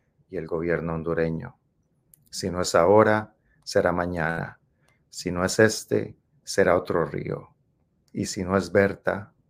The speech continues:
será otra lenca. El agua importa, pero no importa.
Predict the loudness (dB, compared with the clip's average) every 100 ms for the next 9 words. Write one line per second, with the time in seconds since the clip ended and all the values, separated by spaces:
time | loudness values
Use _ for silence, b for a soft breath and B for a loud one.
0 | _ -12 -2 2 2 2 0 -2 -4 -10
1 | -12 -16 -18 _ _ _ _ _ _ _
2 | _ 0 4 6 4 2 6 8 8 6
3 | 4 4 -2 _ -2 -2 -4 -6 -2 -2
4 | -2 -10 -20